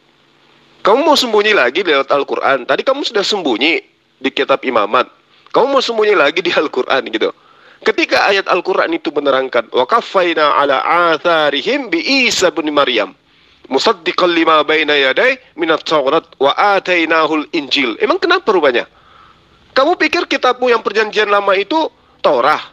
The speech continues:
Kamu pikir perjanjian baru itu Injil? Ah, inilah aku bilang. Kamu itu kudu wajib punya kacamata kuda.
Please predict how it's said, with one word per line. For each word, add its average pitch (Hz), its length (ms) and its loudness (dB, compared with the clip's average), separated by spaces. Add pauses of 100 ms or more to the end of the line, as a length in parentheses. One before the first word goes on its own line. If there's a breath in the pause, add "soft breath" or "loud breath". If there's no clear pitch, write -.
(480 soft breath)
Kamu 277 240 2
pikir 269 240 -2
perjanjian 226 400 0
baru 180 240 0
itu 160 160 -2
Injil? 135 480 0 (680)
Ah, 226 160 0
inilah 277 340 2
aku 220 140 -4
bilang. 175 400 0 (640 soft breath)
Kamu 269 260 2
itu 330 140 -4
kudu 233 320 0
wajib 202 240 -2
punya 226 240 -2
kacamata 196 420 -2
kuda. 180 480 0